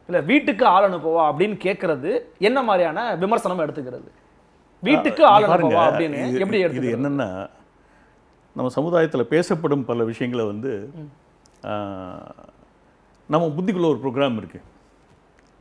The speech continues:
Speaker 2: அந்த ப்ரோக்ராம்க்கு ஏத்த மாதிரி நம்ம அனலைஸ் பண்றோம். உதாரணத்துக்கு பாருங்க, "கருப்பர் கூட்டம் எங்கிருந்து செயல்படுகிறது என்பதை மட்டும் கண்டுபிடியுங்கள்." இவ்வளவுதான் என்னுடைய ட்வீட்.
Speaker 1: ஓகே.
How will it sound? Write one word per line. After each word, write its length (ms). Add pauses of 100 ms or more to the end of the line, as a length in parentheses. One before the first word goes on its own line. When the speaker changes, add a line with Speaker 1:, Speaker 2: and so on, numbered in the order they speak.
(200)
Speaker 2:
அந்த 220
ப்ரோக்ராம்க்கு 440
ஏத்த 140
மாதிரி 120
நம்ம 220
அனலைஸ் 260
பண்றோம். 260 (640)
உதாரணத்துக்கு 480
பாருங்க, 460 (720)
"கருப்பர் 380
கூட்டம் 260
எங்கிருந்து 480
செயல்படுகிறது 640
என்பதை 280
மட்டும் 360
கண்டுபிடியுங்கள்." 600
இவ்வளவுதான் 220
என்னுடைய 340
ட்வீட். 260 (160)
Speaker 1:
ஓகே. 300